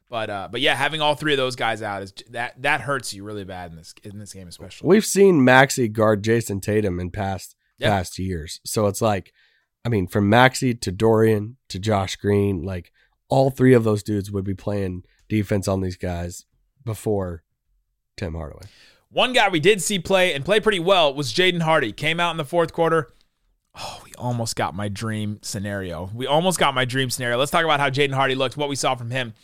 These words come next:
Speaker 1: and what he could do for the Mavs going forward. Talk about that coming up. But before we do, let me tell you about Bet Online. It's the best place to check out odds and lines in sports. You can go check out the, uh, conference futures. Who do you think is the, the,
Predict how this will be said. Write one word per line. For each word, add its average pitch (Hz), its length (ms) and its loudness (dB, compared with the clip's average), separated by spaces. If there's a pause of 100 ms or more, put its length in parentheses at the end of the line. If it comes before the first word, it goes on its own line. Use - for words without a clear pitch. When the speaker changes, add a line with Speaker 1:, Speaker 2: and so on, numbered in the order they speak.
(280)
Speaker 1:
and 135 100 -12
what 156 140 0
he 185 80 -6
could 180 100 -4
do 180 80 0
for 160 80 -6
the 147 80 -6
Mavs 123 320 -2
going 123 200 -8
forward. 120 280 -8
Talk 123 120 -8
about 123 100 -4
that 123 180 -2
coming 123 220 -6
up. 139 120 -2
But 131 120 -14
before 139 200 -4
we 160 100 -2
do, 165 220 0 (380)
let 165 140 -4
me 196 80 -2
tell 190 160 0
you 190 80 4
about 131 340 -4
Bet 180 300 0
Online. 151 480 2
It's 101 80 -14
the 110 40 -16
best 139 220 -4
place 143 200 -4
to 151 100 -6
check 143 60 -2
out 131 180 -4 (280)
odds 151 300 0
and 120 100 -14
lines 143 440 -2 (560)
in 190 180 -2
sports. 214 480 0
You 151 60 -6
can 156 100 -4
go 180 140 0
check 190 180 -4
out 185 200 0
the, 170 180 -2
uh, 165 240 2
conference 214 500 -2
futures. 117 500 -6 (220)
Who 226 80 0
do 285 60 0
you 294 60 0
think 277 140 -2
is 180 120 -2
the, 170 320 0
the, 151 260 -2